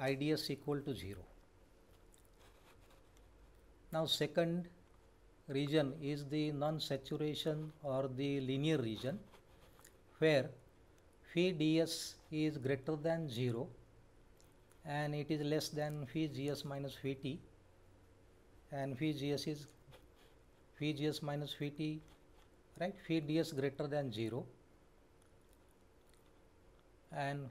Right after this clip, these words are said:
V D S less than V G S minus V T. So this condition is to be satisfied. And for this, uh, non-saturation or linear region, the drain to source current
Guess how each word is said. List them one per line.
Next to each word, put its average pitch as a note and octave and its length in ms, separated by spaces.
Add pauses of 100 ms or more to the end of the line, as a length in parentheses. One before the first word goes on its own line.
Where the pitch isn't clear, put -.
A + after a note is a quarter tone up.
(100)
V D#3+ 160
D D3 200
S - 300
less C#3+ 240
than D3 320
V D#3 140
G C3 180
S C3 140
minus C3+ 380
V G#2+ 80
T. G#2 200 (200)
So - 260
this D3+ 140
condition D3 460
is D3 140
to - 120
be D3 100
satisfied. A2 540 (1900)
And D#3 400 (600)
for E3 220
this, F3 380
uh, F3+ 340 (220)
non-saturation D#3+ 880
or E3 120
linear D3 400
region, C3 400 (1120)
the D#3 300
drain E3 360
to - 80
source F#3 320
current D#3+ 340